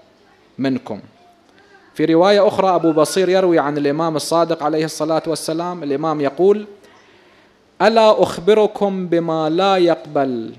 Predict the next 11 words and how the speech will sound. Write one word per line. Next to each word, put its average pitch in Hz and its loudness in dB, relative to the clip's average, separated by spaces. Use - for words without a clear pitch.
الله 147 2
عز 135 -2
وجل 131 0
من 151 -2
العباد 156 -2
إلا 180 0
به"، 127 -2
أي 202 2
عمل 196 -2
غير 208 0
مقبول 214 -4